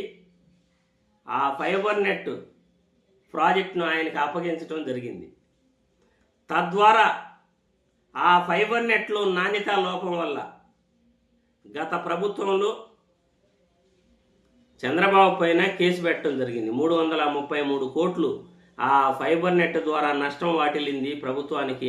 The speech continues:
అంటూ. దాంట్లో కూడా చంద్రబాబు ఏ వన్ ముద్దాయి.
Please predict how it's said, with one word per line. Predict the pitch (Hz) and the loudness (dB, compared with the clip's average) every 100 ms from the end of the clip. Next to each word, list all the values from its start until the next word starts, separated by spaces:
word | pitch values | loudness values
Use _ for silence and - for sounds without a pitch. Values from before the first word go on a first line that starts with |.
| 110 | -6
అంటూ. | 110 - - _ _ _ _ _ _ _ _ _ _ _ _ _ _ | -8 -12 -20 _ _ _ _ _ _ _ _ _ _ _ _ _ _
దాంట్లో | 87 110 143 175 185 175 175 | -10 -2 0 2 2 2 2
కూడా | 156 165 185 - - - _ _ | 4 4 2 0 -14 -20 _ _
చంద్రబాబు | 135 151 175 175 170 160 143 156 | -6 -2 0 2 2 2 0 2
ఏ | 165 | 2
వన్ | 156 135 | 0 -2
ముద్దాయి. | 127 127 - | -4 -6 -8